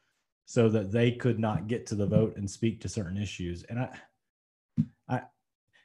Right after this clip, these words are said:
I, I want to listen and hear what they have to say, and I want to be charitable, but, but I, we also have to speak in truth. And that's my big struggle with them, is that they're not being truthful about some of the things. And I think, like what Brent's saying, there are people who get sucked into hearing certain things like this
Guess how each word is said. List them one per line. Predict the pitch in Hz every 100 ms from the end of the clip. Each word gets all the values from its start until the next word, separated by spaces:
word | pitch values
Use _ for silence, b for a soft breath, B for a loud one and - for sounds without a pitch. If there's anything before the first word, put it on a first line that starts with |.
| b
I, | - - _ _ _ _ _ -
I | 156
want | 190 190 147
to | -
listen | 127 123 147 - 170 175 -
and | 117 110
hear | 120 151
what | 123
they | 127
have | 123 127 127 -
to |
say, | 113 131 120 135 135 -
and | 110
I |
want | 117 135
to | 139
be | 123
charitable, | 117 127 131 131 123
but, | 113 - 98
but | 113
I, | 110 - 117
we | 127
also | 135 135
have | 120 113
to | 98
speak | - 117 117
in | 92
truth. | - 98 87 - - - _ _ _ _ _ _ _ _ _
And | 101 101 101 98 101
that's | 127 127
my | 127 113
big | 110 101
struggle | - 110 107 104 101
with | 92
them, | 104 101
is | 95
that | 92 -
they're | 107
not | 110 127 - 113
being | 113 110 101 92
truthful | - - 135 131 - 107
about | 101 107 -
some | - 113
of | 104
the | 113
things. | 107 104
And | 104
I | 98
think, | 131 123 -
like | 113 107 -
what | 104 92
Brent's | 139 117
saying, | 113
there | 110
are |
people | 107 151 117
who | 117
get | 117 -
sucked | - 110 -
into | 117 139 117
hearing | 95 123 131 127
certain | 135 123
things | 120 135 127
like | 123
this | 120 127 127 -